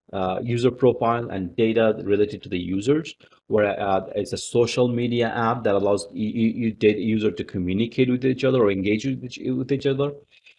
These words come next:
Then you have a communicate feature that provides telephony capability,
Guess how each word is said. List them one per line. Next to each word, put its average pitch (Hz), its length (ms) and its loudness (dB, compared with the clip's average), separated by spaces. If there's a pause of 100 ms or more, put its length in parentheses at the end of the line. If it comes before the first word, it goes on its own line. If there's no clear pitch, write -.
(200)
Then 147 120 6
you 160 100 0
have 160 120 2
a 147 40 2
communicate 139 720 0
feature 156 340 2
that 113 200 -2
provides 107 600 4
telephony 123 580 2
capability, 131 680 2